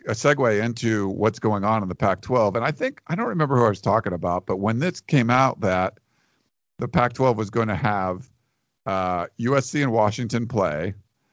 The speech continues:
um, uh, they might have been on Tunnel Vision. I don't remember what we did, but, but they were gonna have U S C and Washington play in L A, but then also Oregon and Colorado in L A, just in, so they would be backups. And I just thought originally, I'm like,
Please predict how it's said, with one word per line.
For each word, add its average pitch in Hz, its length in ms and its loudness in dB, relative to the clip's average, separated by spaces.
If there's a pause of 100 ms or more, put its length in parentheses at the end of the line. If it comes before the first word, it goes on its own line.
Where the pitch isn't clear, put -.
(180)
um, 87 680 -2 (220)
uh, 98 180 0
they 165 100 -2
might 294 140 0
have 330 100 0
been 156 120 0
on 113 160 2
Tunnel 117 260 2
Vision. 69 380 -10
I 104 80 -2
don't 117 80 0
remember 104 340 -2
what 101 80 -4
we - 80 -6
did, - 220 -10
but, - 120 -10
but 127 140 0 (100)
they 127 140 4
were 131 60 4
gonna 143 140 6
have 113 60 -2
U 147 120 4
S 170 100 4
C 208 60 0
and 147 80 4
Washington 131 260 4
play 117 460 2
in 127 160 2
L 123 200 2
A, 73 200 -4
but 135 180 -2
then 165 160 4
also 180 480 2 (800)
Oregon 170 640 2 (480)
and 127 220 2
Colorado 147 720 4
in 104 100 0
L 95 220 0
A, 107 120 2
just 117 220 -4
in, 135 160 -2
so - 160 -2
they 113 140 2
would 110 120 0
be 110 120 -2
backups. 127 480 0
And 127 100 0
I 175 80 4
just - 220 -8
thought 143 220 4
originally, 156 320 0
I'm 131 60 -2
like, 135 220 -2